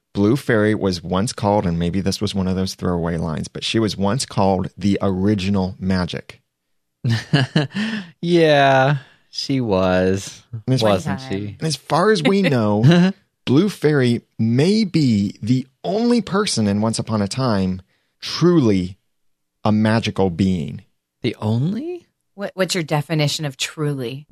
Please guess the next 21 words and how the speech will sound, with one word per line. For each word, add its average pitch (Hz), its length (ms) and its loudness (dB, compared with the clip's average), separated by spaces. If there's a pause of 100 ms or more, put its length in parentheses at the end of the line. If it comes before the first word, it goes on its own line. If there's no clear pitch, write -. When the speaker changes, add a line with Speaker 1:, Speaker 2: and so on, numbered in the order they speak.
Speaker 2:
Yes. - 420 -12 (160)
Speaker 1:
Well, 208 180 -4
in 190 160 2
the 180 80 2
sense 175 360 -2
that 127 380 0 (140)
she - 380 0
is 131 360 0 (100)
of 117 280 2
magic. 90 480 -2
She 120 280 0
didn't 120 520 0
have 107 400 -2
magic 101 500 0
imbued 107 480 2
upon 98 420 0
her. 73 340 -6
She - 200 -2
was 110 300 2
Speaker 2:
<laughs> 180 460 4
Speaker 1:
born 104 640 2